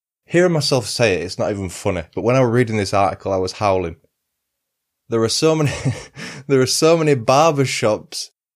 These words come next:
that the residents often wonder where all the hair is hidden. I mean, barber shops these days are literally everywhere. They're like Starbucks of the modern era, aren't they?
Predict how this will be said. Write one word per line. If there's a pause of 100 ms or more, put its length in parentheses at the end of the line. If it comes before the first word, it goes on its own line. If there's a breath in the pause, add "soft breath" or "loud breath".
(160)
that
the
residents
often
wonder (260 soft breath)
where
all
the
hair
is
hidden. (1160)
I
mean,
barber
shops
these
days (140)
are
literally
everywhere.
They're
like
Starbucks
of
the
modern
era,
aren't
they?